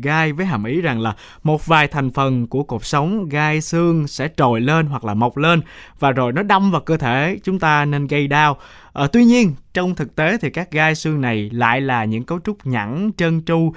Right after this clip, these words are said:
được hình thành trong một thời gian dài. Gai cột sống có thể gặp ở bất kỳ vị trí nào của cột sống, nhưng thường thấy là khu vực thắt lưng và đốt sống cổ.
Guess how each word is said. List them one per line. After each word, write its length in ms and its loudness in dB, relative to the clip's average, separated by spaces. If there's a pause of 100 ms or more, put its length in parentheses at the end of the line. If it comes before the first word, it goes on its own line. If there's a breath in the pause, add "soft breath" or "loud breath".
(180 loud breath)
được 140 -2
hình 160 -2
thành 220 0
trong 140 -4
một 120 -8
thời 160 -6
gian 220 -4
dài. 260 2 (400 loud breath)
Gai 120 2
cột 180 -4
sống 260 0
có 100 -4
thể 220 -2
gặp 180 -4
ở 300 -6
bất 300 -4
kỳ 240 0
vị 200 -2
trí 160 -4
nào 320 -2
của 140 -10
cột 200 -10
sống, 280 -2 (320 loud breath)
nhưng 260 0
thường 240 -2
thấy 180 -2
là 180 -4
khu 140 -8
vực 180 -6
thắt 180 -6
lưng 300 -2
và 260 -4
đốt 120 -4
sống 160 -4
cổ. 300 -2